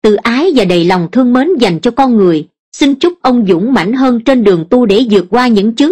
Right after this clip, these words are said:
ngại mà thành tựu nguyện ước trong cuộc đời. Hiền Diệp cảm ơn các bạn đã dành thời gian xem video Hiền Diệp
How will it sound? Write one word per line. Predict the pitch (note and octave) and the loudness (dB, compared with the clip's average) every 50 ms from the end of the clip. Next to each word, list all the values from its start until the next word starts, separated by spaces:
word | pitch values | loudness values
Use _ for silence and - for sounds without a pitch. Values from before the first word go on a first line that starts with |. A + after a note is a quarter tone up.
| G4+ | 2
ngại | D#4 G3+ D#3+ D3 D#3 E3+ | 0 0 0 -2 -2 -2
mà | F3 F3+ F3 F3 | -2 -2 -2 -2
thành | G#3 F#3+ F3 F3+ | -4 -4 -2 -2
tựu | - F3+ D#3+ D3+ | -2 -2 -2 0
nguyện | F3 F3+ F3+ E3 D#3 - | 0 0 0 0 0 -2
ước | - A#3+ D4+ D#4+ - - | -2 -2 -2 -2 -4 -4
trong | B3+ A#3 G#3+ G#3+ | -2 -2 -2 0
cuộc | G#3+ F#3 E3+ - | -2 -2 -2 -2
đời. | E3+ E3+ E3 D#3 D3 D3+ - _ _ _ _ _ _ _ _ _ _ _ _ _ _ _ _ _ _ _ _ _ _ _ - | -2 -2 -2 -4 -6 -8 -12 _ _ _ _ _ _ _ _ _ _ _ _ _ _ _ _ _ _ _ _ _ _ _ 0
Hiền | B3 A#3 A3 G#3 | 0 2 2 2
Diệp | F#3 G#3+ G3+ - _ | 2 0 0 0 _
cảm | - F3 F#3 A#3 | -4 -4 -4 -4
ơn | B3 - C4 B3+ B3 | -2 -2 -2 -2 0
các | A3+ C#4+ D#4+ D#4+ | -2 -4 -2 -2
bạn | G#3+ G3 D#3+ D#3 F3 G3 G#3 | -2 -2 -2 -4 -6 -4 -2
đã | A#3+ | -2
dành | C4 A3+ G#3+ G#3 F3+ E3+ | 0 0 0 0 -2 -2
thời | F3 G3+ F#3+ F3 | -2 -2 -2 0
gian | F3 A#3 B3 A#3 | 0 0 -2 -2
xem | A3 - B3+ A#3 A3 | -2 -2 0 0 0
video | G3+ G#3+ A#3+ A#3+ A#3+ A#3 A#3+ A#3 | 0 0 0 0 2 2 2 2
Hiền | A3+ G3+ G#3+ G3 E3+ E3+ | 2 0 0 0 0 0
Diệp | E3+ F#3+ F3+ | 0 -2 -2